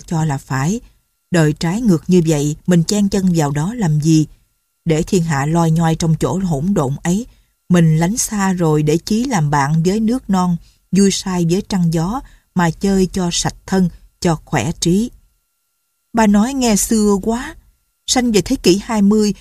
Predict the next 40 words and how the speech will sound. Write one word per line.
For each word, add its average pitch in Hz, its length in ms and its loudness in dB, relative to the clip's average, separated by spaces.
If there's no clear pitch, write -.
mà 196 220 4
lập 180 240 2
chí - 200 0
theo 208 260 -2
thế 247 140 -2
kỷ 175 220 2
mười 202 200 2
lăm 180 260 0
thì 185 100 4
con 175 300 0
sợ 139 400 -2
e 170 200 -2
trái 196 200 -4
mùa 165 400 2
quá. 214 220 -6
Con 220 180 0
tưởng 190 220 0
không 233 240 -2
nên 208 180 2
lội 151 200 2
ngược 160 260 0
dòng 151 300 2
nước, 214 260 0
trái 247 180 -4
lại 165 320 0
phải 208 180 0
lội 175 340 4
với 240 100 2
thiên 226 200 -2
hạ 156 280 -2
mới 208 180 -4
được. 165 280 0
Ồ, 147 440 0
con 160 280 2
nhiễm 156 260 0
theo 180 300 0
tâm 175 240 0
hồn 147 280 -2
mới 190 280 -2
rồi. 143 420 -4